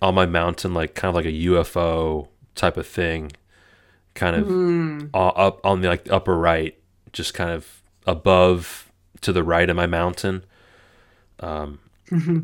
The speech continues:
Speaker 1: the U F O that they kind of portray in the show. So maybe a
Speaker 2: Gotcha.
Speaker 1: couple, like, beams, uh, coming off of there.
Speaker 2: That makes sense.
Speaker 1: Kind of just, kind, kind of appear to be hovering, you know, above, above the,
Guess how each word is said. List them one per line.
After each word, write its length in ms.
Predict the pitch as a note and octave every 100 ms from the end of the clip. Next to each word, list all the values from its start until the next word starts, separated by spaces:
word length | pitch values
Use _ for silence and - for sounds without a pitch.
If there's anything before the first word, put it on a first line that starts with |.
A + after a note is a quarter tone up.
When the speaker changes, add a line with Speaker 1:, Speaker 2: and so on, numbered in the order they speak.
| -
Speaker 1:
the 180 | F#2 G2
U 180 | G2 G2
F 140 | -
O 100 | G2
that 100 | F2
they 100 | E2
kind 240 | - F2+ E2
of 80 |
portray 800 | - D#2+ - - E2 D#2+ D2+ D2 _
in 200 | F2 D#2+
the 60 | D#2
show. 460 | - F2 D#2 D2 _ _ _ _ _ _ _
So 420 | - D#2+ D#2 D2 D#2+
maybe 120 | A#2
a 40 |
Speaker 2:
Gotcha. 200 | D3+ -
Speaker 1:
couple, 140 | D2 E2+
like, 240 | D#2 -
beams, 720 | E2+ E2 E2 E2 E2 - - _ _ _ _ _ -
uh, 240 | F2 D#2
coming 320 | D#2 - E2+ E2
off 240 | E2 -
of 60 | E2
there. 460 | E2 E2 E2 E2+
Speaker 2:
That 160 | F3+ A3
makes 240 | B3 -
sense. 280 | D#3 F3 - _ _
Speaker 1:
Kind 160 | - F2
of 60 |
just, 260 | E2 - -
kind, 260 | - D3+ B2+ -
kind 180 | - D3
of 180 | B2+ G#2 -
appear 480 | G#2+ - A#2+ B2 A2+
to 60 |
be 140 | G2 F#2
hovering, 720 | - G2 F#2 F#2+ F#2 F2+ F2+ -
you 140 | F#2+
know, 280 | F2+ F2+ F2
above, 520 | F#2+ E2+ F#2 F2+ E2 -
above 420 | F#2 F#2+ F#2 E2+
the, 300 | F2+ F2 F2+